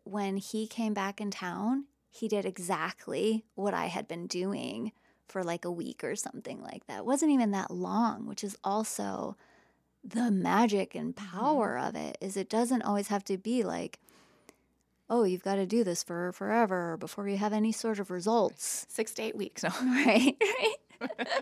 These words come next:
Speaker 1: <laughs> Here's your prescription. Um, so, you know, it's just like, especially when you have that foundation, when you have
Speaker 2: Mm-hmm.
Speaker 1: that foundational stuff, this can have that type of an effect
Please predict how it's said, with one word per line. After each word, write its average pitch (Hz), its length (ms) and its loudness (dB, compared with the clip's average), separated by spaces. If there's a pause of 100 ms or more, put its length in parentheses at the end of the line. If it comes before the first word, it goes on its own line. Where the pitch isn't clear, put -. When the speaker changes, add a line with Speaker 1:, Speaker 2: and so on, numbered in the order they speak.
(380)
Speaker 1:
<laughs> 349 440 0
Here's 190 180 -2
your 240 80 2
prescription. - 680 -2 (440)
Um, 269 480 10
so, 240 680 10 (1120)
you 302 180 10
know, 320 280 12
it's - 300 4
just 359 240 4
like, 233 440 8 (380)
especially 349 480 6
when 302 120 8
you 262 100 12
have 226 180 6
that 247 200 6
foundation, 208 920 2 (100)
when 202 120 0
you 220 120 2
have 233 160 2
Speaker 2:
Mm-hmm. 226 80 0
Speaker 1:
that 269 180 6
foundational 214 720 4
stuff, 214 640 2 (1120)
this 233 340 8
can 240 180 2
have 208 340 2
that 196 300 4
type 196 240 -2
of 196 120 0
an 202 120 2
effect 185 500 -4